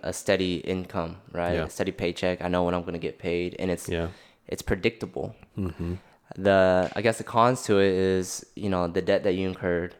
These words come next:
Speaker 2: Yeah.
Speaker 1: And then a lot of healthcare is, is delayed gratification too.
Speaker 2: Mm.
Speaker 1: So, I mean, you're gonna have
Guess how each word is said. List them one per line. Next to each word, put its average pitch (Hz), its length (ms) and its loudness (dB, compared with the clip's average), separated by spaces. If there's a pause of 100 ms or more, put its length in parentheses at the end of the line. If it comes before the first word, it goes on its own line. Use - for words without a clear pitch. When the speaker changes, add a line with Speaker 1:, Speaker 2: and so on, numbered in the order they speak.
(140)
Speaker 2:
Yeah. 85 300 -2
Speaker 1:
And 92 120 0
then 98 460 2 (460)
a - 80 2
lot 131 240 8
of 110 40 0
healthcare 107 500 4
is, 90 520 0 (840)
is 95 200 0
delayed 101 340 4
gratification 95 840 0
too. - 200 -6
Speaker 2:
Mm. 85 520 -6
Speaker 1:
So, 113 200 8
I 107 100 8
mean, 104 380 2
you're 107 140 0
gonna 110 200 4
have 95 460 4